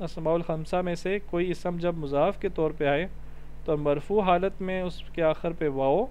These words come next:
मंसूब हालत में अलिफ और मजरूर हालत में या आता है। तो मरफू हालत में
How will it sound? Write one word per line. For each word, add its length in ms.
मंसूब 420
हालत 380
में 100
अलिफ 420
और 160
मजरूर 380
हालत 340
में 80
या 200
आता 240
है। 120
तो 60
मरफू 420
हालत 360
में 160